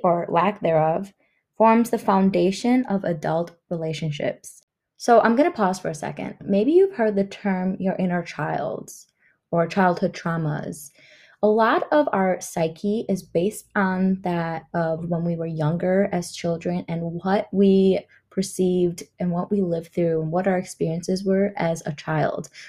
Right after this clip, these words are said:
Most of our thought patterns now are formed mainly of what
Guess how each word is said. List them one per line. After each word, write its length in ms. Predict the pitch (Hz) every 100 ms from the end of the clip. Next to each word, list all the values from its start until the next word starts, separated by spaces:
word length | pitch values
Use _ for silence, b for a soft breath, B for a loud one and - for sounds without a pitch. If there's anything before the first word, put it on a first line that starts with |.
| B 190
Most 240 | 196 196
of 80 | 202
our 120 | 185
thought 400 | 190 - 165 -
patterns 520 | 208 190 196 196 196
now 440 | 175 156 165 226 269 B B B _
are 360 | 175 175 156 -
formed 680 | - - 240 294 196 185 190
mainly 520 | 190 185 185 180 170 -
of 160 | 170 165
what 400 | 170 175 190